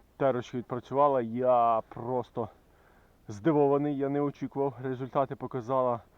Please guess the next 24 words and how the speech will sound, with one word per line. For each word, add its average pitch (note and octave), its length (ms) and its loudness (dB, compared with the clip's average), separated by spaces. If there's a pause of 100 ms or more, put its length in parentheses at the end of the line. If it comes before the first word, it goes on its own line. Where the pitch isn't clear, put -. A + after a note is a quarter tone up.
(340)
просто C3+ 640 -2
шикарні. B2+ 680 -2 (1040)
Е, B2 380 -2 (140)
<laughs> D#3 120 0 (340)
можу C#3 260 0
рекомендувати, C3 1120 -2 (720)
е, A#2 240 -4
стовідсотково C3 800 -4 (180)
прилад B2+ 340 -2
Minelab A#2+ 340 -4
Xterra A2+ 400 -8
Pro. B2+ 280 -6 (720)
Тому B2+ 200 -4
що A#2+ 480 -2
з - 60 -16
таких C3 300 -6
глибин B2+ 320 -2
витягнула B2 440 -4
ті B2 100 -10
монетки, A#2+ 460 -4 (140)
що A#2 120 -16
то - 80 -16
просто B2 260 -14
капець. - 320 -6